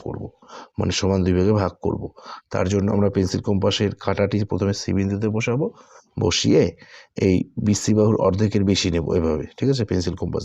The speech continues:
দিয়ে নিয়ে এই সি বিন্দুতে বসিয়ে, কাঁটাটি সি বিন্দুতে বসিয়ে উপরে বৃত্তচাপ এবং নিচে বৃত্তচাপ।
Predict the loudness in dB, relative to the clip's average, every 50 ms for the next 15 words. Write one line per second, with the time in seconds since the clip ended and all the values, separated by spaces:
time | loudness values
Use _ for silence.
0 | -6 -8 -8 -8 -10 _ _ _ _ _ _ _ -4 0 2 2 4 2 2 -2
1 | -6 -12 -20 _ _ _ _ _ _ _ _ _ _ -2 0 0 0 0 -2 -6
2 | _ _ _ -14 -12 -4 0 2 4 4 4 4 4 2 2 2 2 0 0 2
3 | 2 2 2 2 0 -4 _ _ _ _ -6 -2 0 0 0 0 0 0 0 0
4 | 0 0 0 0 0 0 0 -2 -2 -2 0 0 0 0 0 0 0 0 0 -2
5 | -2 -2 -4 0 0 0 0 -2 -6 _ _ _ _ _ _ _ _ _ _ _
6 | _ _ _ _ _ -4 -2 -2 -2 -2 -4 -6 _ _ _ _ _ 0 0 2
7 | 2 2 0 0 0 -4 -6 -8 -8 -8 -8 -10 -10